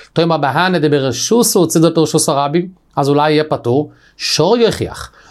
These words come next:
אומר רש"י שברשות באזן הוא מהלך ברשוס הרבים,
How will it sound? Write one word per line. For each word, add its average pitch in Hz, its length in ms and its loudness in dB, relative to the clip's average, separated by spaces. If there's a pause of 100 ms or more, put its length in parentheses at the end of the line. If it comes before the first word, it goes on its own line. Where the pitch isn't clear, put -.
אומר 170 240 2
רש"י 202 300 0
שברשות 185 600 2
באזן 185 380 4
הוא 170 100 4
מהלך 170 460 2
ברשוס 214 340 0
הרבים, 208 420 -2